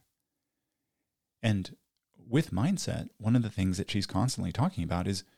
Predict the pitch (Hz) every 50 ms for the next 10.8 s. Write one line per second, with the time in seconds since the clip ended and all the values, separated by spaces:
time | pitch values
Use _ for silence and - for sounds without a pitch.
0 | _ _ _ _ _ _ _ _ _ _ _ _ _ _ _ _ - - - -
1 | 107 117 143 147 - - 107 98 92 92 - - 120 135 - - - _ _ _
2 | - 101 104 101 - 120 107 - - - 208 202 - - - 90 90 - - -
3 | - - - - - _ _ _ _ _ _ _ _ _ _ _ _ _ _ _
4 | _ _ _ _ _ - 95 95 101 104 - - _ _ _ _ _ _ _ _
5 | _ _ - 90 80 87 95 - 95 87 - 127 123 - 120 - - 117 120 110
6 | - - - 85 - - 95 98 107 110 107 - 90 107 143 170 - - 85 92
7 | - - - 104 92 - - 87 92 107 123 117 113 123 123 95 - 98 95 -
8 | 92 98 - - 87 98 123 - - 92 - - 98 87 85 - - 92 90 78
9 | - 135 180 226 101 87 117 147 120 117 - - _ _ _ _ _ - - 117
10 | 127 165 165 135 120 135 175 175 - - 95 92 90 113 143 156